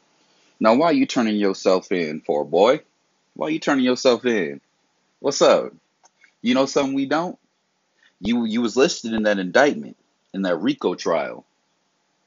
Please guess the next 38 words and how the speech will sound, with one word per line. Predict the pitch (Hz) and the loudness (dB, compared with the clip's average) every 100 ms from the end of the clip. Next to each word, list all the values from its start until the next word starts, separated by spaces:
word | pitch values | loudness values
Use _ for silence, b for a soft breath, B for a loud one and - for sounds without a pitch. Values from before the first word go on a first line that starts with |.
| _ _ _ | _ _ _
This, | - 117 - | -4 -4 -2
that's | 78 123 - | 2 2 4
what | 92 | 2
I'm | 117 | 2
gonna | 87 | 0
call | 87 76 76 | -6 -6 -8
it, | |
a | 78 | -8
rico | 104 117 90 | -8 -4 -4
trial. | 82 82 76 | -4 -6 -6
They | 82 110 | -6 -6
trying | 107 - 95 82 | -6 -6 -6 -6
to | 82 | -6
get | 90 85 | -6 -6
all | - 92 95 87 | 2 4 4 2
y'all. | 80 69 - | -2 -6 -8
So | 87 | -12
this | 78 - | -12 -12
smart | - 110 107 | 0 0 2
thing | 127 117 | 2 2
about | 98 | 2
the | - 87 | 2 -2
F | - | 0
B | 92 | 4
I | 92 | 4
is | 80 | 4
what | 78 | 0
I | 67 | 0
always | 80 95 92 | 2 2 0
tell | - 107 | 0 0
y'all. | 90 78 67 65 _ _ _ _ _ _ _ _ | 0 -2 -4 -10 _ _ _ _ _ _ _ _
They | 98 | 0
will | 104 98 | 2 0
sit | - - 110 107 | -4 0 0 2
on | 110 | 0
you | 110 110 | -2 -4
for | - 82 69 - _ | -4 -6 -6 -10 _
decades | 92 90 - 76 73 57 - - - - | 2 2 0 -4 -4 -8 -12 -14 -14 -14